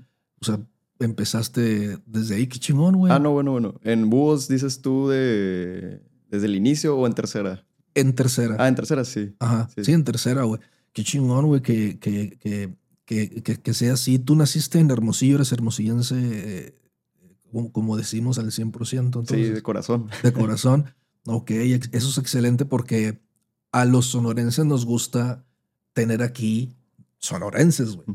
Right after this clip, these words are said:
Speaker 1: ¿no? Digo, no está mal tener de repente aquí de Monterrey y tal, eh,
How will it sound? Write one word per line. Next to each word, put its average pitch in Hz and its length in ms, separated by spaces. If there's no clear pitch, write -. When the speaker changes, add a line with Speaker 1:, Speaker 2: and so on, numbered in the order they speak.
Speaker 1:
¿no? 139 260
Digo, 139 300
no 131 200
está 135 260
mal 123 500
tener 113 320
de 123 80
repente 117 400
aquí 117 180
de 123 100
Monterrey 110 580
y 107 40
tal, 117 260
eh, 113 280